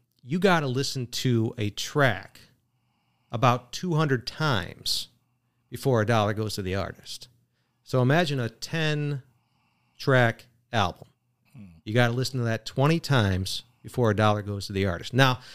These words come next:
Speaker 1: the music in Spotify, Apple Music, the music industry, they already got their money.
Speaker 2: Right.
Speaker 1: You gave them the money going into the door. This would be like if, you know, back in two thousand one, you go into a record store,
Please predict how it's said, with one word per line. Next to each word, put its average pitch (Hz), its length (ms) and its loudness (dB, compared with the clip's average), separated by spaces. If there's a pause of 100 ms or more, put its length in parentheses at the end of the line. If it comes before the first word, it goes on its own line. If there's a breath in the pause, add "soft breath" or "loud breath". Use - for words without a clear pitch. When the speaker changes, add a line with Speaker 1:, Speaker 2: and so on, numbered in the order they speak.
(280 loud breath)
Speaker 1:
the 127 100 6
music 175 360 2
in 113 80 -10
Spotify, 101 800 -4 (240)
Apple 180 260 2
Music, 160 460 -2
the 104 60 -6
music 165 260 -2
industry, 175 240 -4
they 147 120 0
already 226 200 4
got 247 240 2
their 143 100 -2
money. 90 340 -10 (540)
Speaker 2:
Right. 92 320 -10
Speaker 1:
You 220 140 -2
gave 190 200 6
them 180 60 2
the 165 60 4
money 156 240 2
going 156 280 0
into 165 160 0
the 165 120 -4
door. 156 260 0
This 185 160 -2
would 240 100 -4
be 214 140 -2
like 165 380 -2 (260 loud breath)
if, 123 180 -4 (160)
you 147 120 -4
know, 131 100 4
back 151 300 2
in 127 240 -2
two 170 220 -6
thousand 143 380 -2
one, 113 360 -2 (560)
you 139 100 0
go 139 80 12
into 131 140 8
a 120 60 6
record 123 280 0
store, 101 420 -4